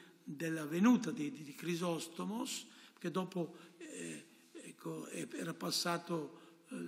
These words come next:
dopo, do-, passato sotto un, eh, l'Italia, che avevano fatto appunto la metropolia a Venezia.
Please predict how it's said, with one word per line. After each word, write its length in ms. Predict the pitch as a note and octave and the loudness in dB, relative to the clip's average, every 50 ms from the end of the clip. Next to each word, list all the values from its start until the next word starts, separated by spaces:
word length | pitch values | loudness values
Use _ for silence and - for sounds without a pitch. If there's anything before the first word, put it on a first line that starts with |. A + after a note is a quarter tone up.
| D#3 D#3 D#3+ D3+ | -6 -8 -10 -10
dopo, 360 | F#3 F3+ F3 F#3 D#3+ F#3+ F#3+ | -8 -4 -2 -2 -2 -2 -6
do-, 320 | F3 D3+ E3+ F#3 F3+ - - - - - - | -4 -2 -2 -2 -2 -2 -8 -14 -20 -18 -10
passato 400 | - F3 D#3+ - F#3+ F3+ F3 F#3 | -4 -2 2 2 2 2 0 -2
sotto 800 | D3+ - - F3+ F3 - F3+ E3 D3 - - - - - - - D#4+ | -2 0 0 -2 0 2 2 2 2 0 -4 -10 -16 -18 -14 -8 -6
un, 220 | B3+ E3 D#3+ D#3+ D#3+ | -4 -2 -2 0 0
eh, 260 | D#3 D#3 D3+ C#3+ C3 - - - - - - | 0 0 0 -2 -4 -8 -14 -18 -20 -16 -10
l'Italia, 680 | - E3 D#3 - - F3+ E3 D#3 D#3 D#3+ F3 F3 E3 | -4 -4 -2 2 4 4 6 6 6 6 6 4 4
che 120 | - - E3 | 2 0 -2
avevano 220 | D#3+ D#3+ D3+ D3 - | -2 0 -2 -2 -2
fatto 320 | - E3+ E3 - - E3+ | -2 -2 -2 -2 -4 -6
appunto 560 | D#3 - - - E3+ D#3+ C3+ - - D#3 - - - - - - - - | -6 -6 -6 -4 -4 -4 -4 -4 -4 -6 -6 -6 -12 -18 -20 -20 -16 -8
la 80 | - D#3+ | -4 -2
metropolia 920 | D#3+ D#3 - - F3 E3+ - E3+ E3 E3 E3+ E3+ E3+ D#3+ D#3 D3+ - - - - - - - - - - - - - - | -2 -2 0 0 0 0 2 0 2 4 6 6 6 4 2 -2 -4 -8 -12 -16 -18 -20 -20 -20 -20 -20 -20 -20 -10 -6
a 380 | - E3 D#3+ D3+ D3+ D3 C3+ D3+ C3+ | -4 -2 0 0 -2 -4 -4 -6 -2
Venezia. 720 | - F3 E3+ D3+ C3+ C3 - - - - - G3+ - | 2 2 2 2 2 -2 -4 -6 -6 -4 -2 -2 -4